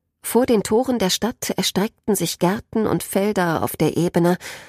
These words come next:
und in den Bergen ringsum waren sommers die Ziegenhirten mit ihren kleinen Herden unterwegs. Es war anfangs nicht mehr gewesen als der Versuch,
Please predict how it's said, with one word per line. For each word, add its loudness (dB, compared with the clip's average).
und 0
in 4
den 2
Bergen 2
ringsum -2
waren -2
sommers -2
die -4
Ziegenhirten -2
mit -4
ihren -2
kleinen 2
Herden 0
unterwegs. -6
Es 0
war 6
anfangs -2
nicht -4
mehr 0
gewesen 0
als -2
der -4
Versuch, -4